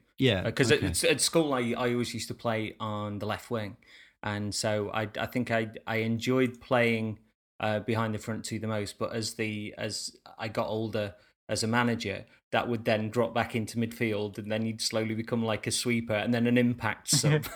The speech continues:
Speaker 2: <laughs> and then, and then sort of, uh, slowly going into, uh, into management. But I obsessed about this game. I absolutely
Speaker 1: Yeah.
Speaker 2: lost myself in it.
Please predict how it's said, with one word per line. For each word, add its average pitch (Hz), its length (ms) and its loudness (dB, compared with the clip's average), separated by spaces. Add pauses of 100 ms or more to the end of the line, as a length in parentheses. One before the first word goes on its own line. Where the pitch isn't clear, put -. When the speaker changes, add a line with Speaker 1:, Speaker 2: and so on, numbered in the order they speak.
(260)
Speaker 2:
<laughs> 196 380 -4
and 131 180 4
then, 143 320 6
and 127 160 2
then 123 160 2
sort 123 240 0
of, 123 240 0
uh, 110 360 4 (120)
slowly 113 400 0
going 110 240 0
into, 107 420 -4 (320)
uh, 104 360 -6
into 107 240 -10
management. 107 600 -8
But - 220 -12 (380)
I 113 80 0
obsessed - 480 -4
about 101 180 -10
this 107 140 -12
game. 104 320 -14 (280)
I 98 60 -20 (180)
absolutely 107 460 2
Speaker 1:
Yeah. 92 80 2
Speaker 2:
lost 101 300 -6
myself 104 340 -10
in 107 80 -6
it. 101 120 -12